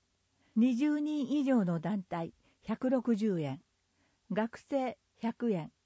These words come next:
二十人以上の団体、八十円。十八歳以下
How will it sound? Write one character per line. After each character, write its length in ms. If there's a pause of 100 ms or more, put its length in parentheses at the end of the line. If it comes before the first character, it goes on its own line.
(500)
二 180
十 220
人 300
以 160
上 220
の 140
団 220
体、 340
八 320
十 300
円。 200 (760)
十 220
八 140
歳 380
以 80
下 240